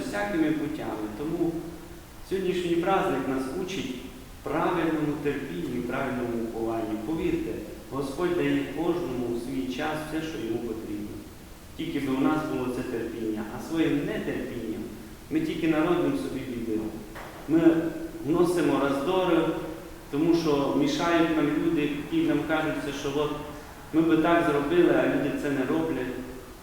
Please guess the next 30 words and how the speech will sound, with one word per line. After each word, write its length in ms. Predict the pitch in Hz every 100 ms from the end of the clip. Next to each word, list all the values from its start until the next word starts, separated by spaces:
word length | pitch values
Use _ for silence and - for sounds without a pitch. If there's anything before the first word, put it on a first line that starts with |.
| -
І 60 |
от 380 | 139 170 165 -
постійно 460 | 156 156 202 196 160
якісь 460 | 151 156 160 160
ми, 120 | 165 156 156 - - - - - - - - - - - - -
постійно 600 | 160 - 202 165 160 156 156
людина 340 | 156 185 165
живе 300 | 165 165 185
на 140 | 170 156
нервних 520 | 165 180 156 147 147
якихось 560 | 139 156 147 135 131
таких 380 | 135 127 147 135
стресах, 680 | - 165 185 175 151 135 135 139 135
які 220 | 135 156
потім 460 | 160 165 160 135 131
ще 160 | 131
б'ють 400 | 143 147 170 165
по 100 | 135
здоров'ю 500 | 127 127 143 165 156 135 131
людини. 340 | 123 127 123 117 117
І 120 | -
це 60 | 190 175
все 240 | 180 190 165
результат 560 | 156 151 - 165 165
того, 300 | 170 202 147 -
що 80 | 131
хочу, 580 | 123 120 123 131 123 - 117 160
а 20 |
не 320 | 151 117 113
можу. 200 | 110